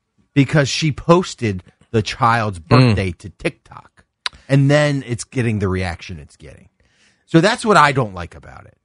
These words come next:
Speaker 2: Okay.
Speaker 1: I'm not, I'm not bad-mouthing Hooters. I'm bad-mouthing this mom for using Hooters as a vehicle for her
Speaker 2: <laughs>
Speaker 1: own anger.
Speaker 2: Maybe she's just smart and she knows what's gonna get the people talking.
Speaker 1: Well, it's getting me talking.
Speaker 2: Yeah, and she, she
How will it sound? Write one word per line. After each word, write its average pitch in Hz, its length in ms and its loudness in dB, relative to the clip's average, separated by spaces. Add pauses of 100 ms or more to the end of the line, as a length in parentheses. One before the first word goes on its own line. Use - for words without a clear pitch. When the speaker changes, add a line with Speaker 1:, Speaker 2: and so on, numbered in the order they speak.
Speaker 2:
Okay. 107 300 0
Speaker 1:
I'm 196 220 6
not, 277 260 2
I'm 214 200 4
not 240 240 0
bad-mouthing 165 680 0
Hooters. 101 640 -2 (300)
I'm 139 180 0
bad-mouthing 170 840 2
this 113 200 -4
mom 101 640 0 (260)
for 127 160 2
using 147 560 2
Hooters 104 540 0 (280)
as 123 340 -2
a 110 440 -4
vehicle 101 720 -2 (300)
for 135 100 4
her 131 220 4
Speaker 2:
<laughs> 127 40 -2
Speaker 1:
own 139 200 2
anger. 120 320 0
Speaker 2:
Maybe 190 180 6
she's 170 200 2
just 160 220 0
smart 160 460 2 (340)
and 113 120 -2
she 143 140 -2
knows 143 240 4
what's 139 140 -2
gonna 135 140 2
get 135 140 2
the 127 100 -4
people 123 280 0
talking. 127 500 -2 (1000)
Speaker 1:
Well, 180 160 4
it's 165 120 0
getting 175 260 4
me 240 140 4
talking. 120 440 0
Speaker 2:
Yeah, 104 320 0
and 107 200 -4
she, 123 180 -2
she 127 240 0